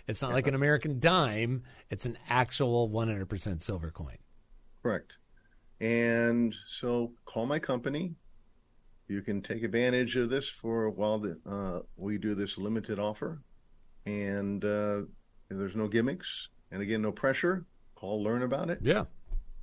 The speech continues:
Speaker 2: You wanna get a packet to learn about, uh, precious metals also, you can get that too. You have some questions, you get some answers.
Speaker 1: Check it
Speaker 2: No
Speaker 1: out.
Speaker 2: pressure, no
Speaker 1: Don't
Speaker 2: obligation.
Speaker 1: check it out. Right. And I, I will say, as a, as a, a matter of a, a personal experience, the first time that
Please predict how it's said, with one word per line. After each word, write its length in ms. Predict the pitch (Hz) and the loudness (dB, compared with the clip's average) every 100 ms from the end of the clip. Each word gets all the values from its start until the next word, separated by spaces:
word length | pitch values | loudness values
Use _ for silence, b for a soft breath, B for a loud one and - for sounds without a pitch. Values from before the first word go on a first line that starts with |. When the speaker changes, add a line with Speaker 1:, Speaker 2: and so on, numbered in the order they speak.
| - - - | -12 -16 -8
Speaker 2:
You 80 | |
wanna 280 | 104 110 107 | -4 -2 -2
get 180 | 98 113 | 0 0
a 60 | 104 | 0
packet 520 | - 120 127 - - | 0 0 0 -2 -4
to 320 | 120 113 110 | -2 0 0
learn 300 | 104 117 120 | 0 0 0
about, 340 | 120 117 120 120 95 | 0 0 0 -4 -6
uh, 180 | 110 | -6
precious 400 | 104 123 120 117 | -4 -4 -4 -6
metals 300 | 123 127 139 123 | -4 -2 -2 -4
also, 300 | 131 - 143 | -6 -6 -6
you 100 | 127 | -4
can 180 | 123 | -2
get 140 | 123 131 | -2 -2
that 220 | 143 147 | -6 -6
too. 320 | - 156 175 - _ _ - | -4 -4 -4 -8 _ _ -6
You 60 | |
have 80 | 107 | -4
some 160 | 123 113 | -2 -4
questions, 480 | 123 127 156 147 110 | -2 -4 -6 -6 -4
you 60 | |
get 120 | 107 117 | -2 -2
some 160 | 120 | -2
answers. 480 | 127 135 92 71 - - | -2 -2 -4 -8 -10 2
Speaker 1:
Check 240 | 175 165 | 2 4
it 60 | 156 | 6
Speaker 2:
No 60 | 170 | 6
Speaker 1:
out. 80 | - | 6
Speaker 2:
pressure, 420 | - 156 - 175 151 | 4 2 4 2 4
no 120 | 139 | 6
Speaker 1:
Don't 120 | 143 | 6
Speaker 2:
obligation. 340 | 135 131 107 | 8 6 4
Speaker 1:
check 80 | 87 | 2
it 40 | 80 | -4
out. 100 | - - | -10 2
Right. 260 | 127 120 - _ - | 2 2 -2 _ 2
And 180 | 170 170 | 2 4
I, 140 | 151 127 | 2 4
I 100 | 160 | 6
will 220 | 175 226 | 10 8
say, 400 | - 180 170 135 123 | 8 8 8 8 4
as 160 | 120 | 2
a, 80 | 123 | 0
as 160 | 113 113 | 0 -2
a, 100 | 107 - | -4 -8
a 120 | 117 | -6
matter 380 | 101 117 113 110 | -2 -2 0 0
of 180 | 92 90 | 0 -2
a, 180 | 82 78 b b b b - | -4 -6 b b b b -6
a 100 | 113 | -4
personal 640 | - 190 - 139 107 107 | 4 4 4 2 2 0
experience, 600 | 110 - 120 101 101 98 | -4 -4 0 0 0 -2
the 100 | 110 | -6
first 340 | - 151 120 - | 2 2 2 0
time 340 | 123 113 110 | 0 0 0
that 320 | 101 95 90 | 0 -2 -4